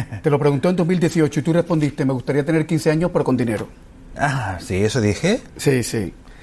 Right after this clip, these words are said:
Speaker 2: Lo que infiero que no fue una infancia del todo
Speaker 1: Mm.
Speaker 2: desagradable, ni mucho menos, ¿no?
Speaker 1: No, no, no. Bueno,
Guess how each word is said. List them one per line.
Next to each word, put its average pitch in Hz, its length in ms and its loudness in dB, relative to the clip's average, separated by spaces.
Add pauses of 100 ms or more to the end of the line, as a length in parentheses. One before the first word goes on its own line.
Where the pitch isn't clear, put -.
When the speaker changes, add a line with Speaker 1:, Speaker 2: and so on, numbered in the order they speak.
(140)
Speaker 2:
Lo 139 120 0
que 156 80 2
infiero 156 280 2
que 175 140 0
no 151 160 -2
fue 156 140 0
una 151 100 2
infancia 147 400 0
del 127 140 -2
todo 123 640 2 (280)
Speaker 1:
Mm. 82 60 -16
Speaker 2:
desagradable, 123 640 0
ni 135 60 0
mucho 113 220 -4
menos, 110 260 -4
¿no? 127 360 -12
Speaker 1:
No, 165 300 4
no, 143 180 2
no. 123 280 2
Bueno, 110 380 2